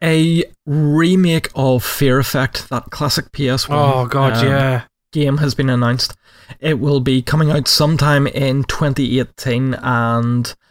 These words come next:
Speaker 1: will actually probably be following on from, there's, like, a semi-sequel or in the same universe, um, called Fear Effect Sedna. Um, it was,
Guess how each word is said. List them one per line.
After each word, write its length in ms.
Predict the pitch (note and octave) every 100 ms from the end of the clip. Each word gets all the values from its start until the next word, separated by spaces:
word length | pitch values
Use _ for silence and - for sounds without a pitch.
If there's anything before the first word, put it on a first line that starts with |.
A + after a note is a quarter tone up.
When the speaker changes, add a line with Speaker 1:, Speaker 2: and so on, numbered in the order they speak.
| - _ _
Speaker 1:
will 160 | - C#3
actually 240 | D3 - D#3
probably 460 | C#3+ B2+ B2 B2+
be 60 | A#2+
following 400 | - B2+ A#2+ B2
on 220 | A#2+ A#2+
from, 320 | A#2+ B2+ A#2+ B2
there's, 200 | A#2 A#2+
like, 120 | A#2
a 140 | A#2
semi-sequel 960 | A#2 C3+ C3 C3 B2 - C3 - C3+ C3+
or 520 | - B2 A#2 A#2 A2+
in 220 | - B2
the 60 | A#2+
same 320 | - B2 B2+
universe, 580 | A#2 B2+ B2+ B2+ - - -
um, 240 | A2 A#2 A#2
called 260 | - A#2+ A2+
Fear 360 | - - A#2+
Effect 320 | B2 - A#2+ -
Sedna. 600 | - B2+ B2+ D3+ D3+ - _ _ _ _ _ _ -
Um, 420 | A2+ A2 A2+ A#2+
it 220 | C3 B2
was, 920 | C3 A#2+ A#2+ A#2+ A#2 B2 A#2 - -